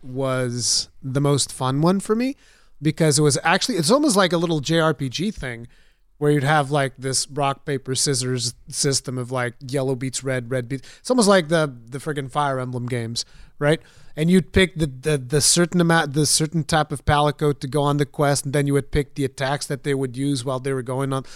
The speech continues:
Like, that was cool. That was a good cool game. The one with the cannon from Generations Ultimate, not nearly as interesting. And the Raiders and Meowcenaries that we got for World and Iceborne is just, like, not interesting at all.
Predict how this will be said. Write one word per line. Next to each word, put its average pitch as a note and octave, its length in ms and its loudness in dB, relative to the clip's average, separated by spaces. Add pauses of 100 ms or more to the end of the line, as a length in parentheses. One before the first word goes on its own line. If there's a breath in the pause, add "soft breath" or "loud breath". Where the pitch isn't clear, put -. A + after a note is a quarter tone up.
(200 loud breath)
Like, C#3+ 300 -2
that C4 160 4
was A#3 200 6
cool. C#3 540 -8
That E3 120 4
was G#3+ 200 6
a F3 60 4
good D#3+ 420 2 (440 soft breath)
cool E3+ 120 0
game. D#3+ 460 -2
The F3 80 2
one C4+ 260 2
with C#4 160 0
the G#3 80 0
cannon G3+ 440 2
from F3+ 180 2
Generations F3 580 4
Ultimate, F3+ 440 2 (160)
not D3+ 360 -2
nearly D3+ 400 2
as F3 140 6
interesting. G#3+ 500 2 (480 soft breath)
And D#3+ 500 0
the D#3+ 220 0
Raiders F#3+ 500 2
and E3 120 2
Meowcenaries D#3 580 4
that C#3+ 100 4
we C3+ 80 4
got C#3 240 2
for C3 180 -4
World C3+ 560 -2
and B2+ 240 -8
Iceborne B2+ 540 -6
is G#2+ 80 -12
just, - 200 -6
like, B2 220 -2
not B2 240 -2
interesting A#2 380 -6
at G#2+ 60 -6
all. F#2+ 200 -6